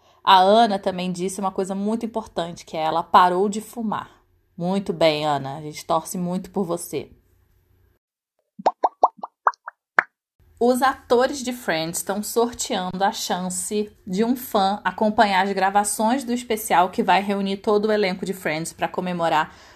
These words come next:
os vinte e cinco anos da série. Além de acompanhar a gravação, o fã sortudo vai poder levar alguns amigos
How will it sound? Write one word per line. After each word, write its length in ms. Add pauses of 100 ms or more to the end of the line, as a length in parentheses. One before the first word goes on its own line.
(140)
os 160
vinte 300
e 40
cinco 320
anos 240
da 160
série. 400 (460)
Além 340
de 60
acompanhar 460
a 40
gravação, 800
o 80
fã 340
sortudo 720
vai 100
poder 240
levar 300
alguns 280
amigos 640